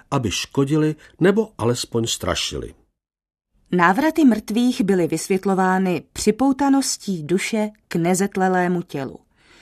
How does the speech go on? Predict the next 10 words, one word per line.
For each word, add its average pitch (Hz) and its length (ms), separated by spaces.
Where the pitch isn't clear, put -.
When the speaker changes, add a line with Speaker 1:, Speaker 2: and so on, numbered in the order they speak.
Speaker 2:
Takové 233 420
obavy 220 360
zpravidla 190 540
vzbuzovali 180 680
neboštíci, 160 800
kteří 180 340
se 180 200
dopustili 185 680
za 151 180
života 214 520